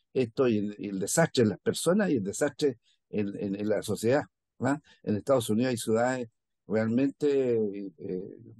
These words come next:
que, que, que no hay cómo recuperarlo. Entonces, efectivamente en noviembre, cuando salió estos reportajes, bueno, uno como médico empieza a alertarse y dice, "Bueno, algo tenemos que hacer". Y la idea del proyecto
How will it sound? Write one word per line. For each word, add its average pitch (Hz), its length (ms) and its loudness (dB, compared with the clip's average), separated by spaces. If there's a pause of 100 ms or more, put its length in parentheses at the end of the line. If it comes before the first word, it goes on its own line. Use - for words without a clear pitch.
(320)
que, 104 380 -10
que, 101 440 -4
que 104 100 0
no 120 100 8
hay 139 120 8
cómo 143 320 6
recuperarlo. 110 640 4 (400)
Entonces, 131 420 4 (540)
efectivamente 113 600 4
en 143 80 6
noviembre, 135 360 4
cuando 110 220 0
salió 117 240 2
estos 151 180 0
reportajes, 143 540 -2
bueno, 120 240 -2
uno 131 200 0
como 117 180 0
médico 123 280 0
empieza 123 460 -2
a 104 300 -2 (360)
alertarse 131 720 2
y 143 60 4
dice, 135 240 2
"Bueno, 127 440 -2 (100)
algo 120 400 2
tenemos 120 280 -2
que 135 100 -4
hacer". 120 240 0 (500)
Y 135 140 0
la 143 100 6
idea 151 180 4
del 190 100 0
proyecto 180 640 0